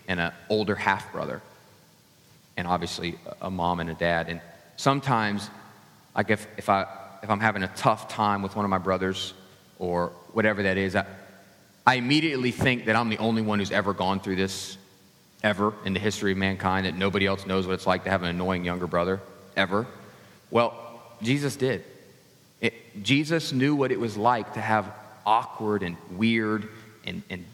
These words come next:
difficult family dynamics. Um, the fourth point, as we keep moving, is that Jesus had emotions. Um,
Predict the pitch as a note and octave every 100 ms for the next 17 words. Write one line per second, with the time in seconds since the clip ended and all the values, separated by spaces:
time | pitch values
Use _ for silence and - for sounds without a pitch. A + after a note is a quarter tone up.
0 | F#2+ B2 - A#2 A2 G2+ - A2 A2 A2
1 | G#2+ G#2 A2+ E3 C#2 - - - - -
2 | _ _ _ _ _ - F#2+ F#2 - -
3 | _ _ _ _ _ _ _ - - -
4 | G#2+ A2 - E3+ E3+ - A#2 G2 G2+ -
5 | - - - - _ _ - G2+ G#2 -
6 | F#2 A2 G2 G2 F2+ F#2 - - - -
7 | - - - A#2+ A#2+ G#2+ C3 C3+ - A#2
8 | G#2 F#2+ F2+ - F#2+ - - - - -
9 | - _ - - - - F#2+ F2 F#2